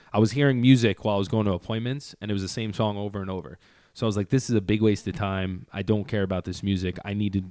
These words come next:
sell some houses." So I made a rule that anytime I'm within my working time, which is usually,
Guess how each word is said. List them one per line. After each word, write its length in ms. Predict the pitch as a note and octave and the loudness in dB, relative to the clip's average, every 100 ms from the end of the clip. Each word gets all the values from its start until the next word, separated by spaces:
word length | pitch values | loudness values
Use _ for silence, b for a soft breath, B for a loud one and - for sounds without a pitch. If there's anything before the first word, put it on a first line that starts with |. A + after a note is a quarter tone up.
| - | -8
sell 260 | - G#2 F2+ | -4 -2 -2
some 200 | F#2+ F2+ | -6 -6
houses." 520 | G#2 G2 - - - b b b b | -4 -2 -4 -10 -16 b b b b
So 260 | - A2+ A2 | 0 4 4
I 100 | A2+ | 4
made 200 | A#2+ A#2 | 4 6
a 60 | |
rule 320 | A2+ C#3 C#3 A2+ | 10 12 12 12
that 160 | G#2+ F#2+ | 6 2
anytime 600 | A#2+ A#2+ - A#2+ A#2 A2 | -2 -2 -2 0 0 -2
I'm 440 | G#2+ G#2 G2 F#2+ - | -2 -2 -2 -6 -6
within 640 | G#2 G#2+ - A#2 A2 G#2 - | 2 2 4 0 0 -4 -4
my 260 | G#2 G2 | -2 2
working 440 | G2 A2 A2 G#2 F#2+ | 4 4 4 -2 -8
time, 320 | G2+ F#2 F#2+ | -8 -6 -4
which 220 | G2 - | -4 -4
is 160 | G2 G2 | -4 -2
usually, 520 | G2+ G2 F#2+ F#2 | 0 0 0 -2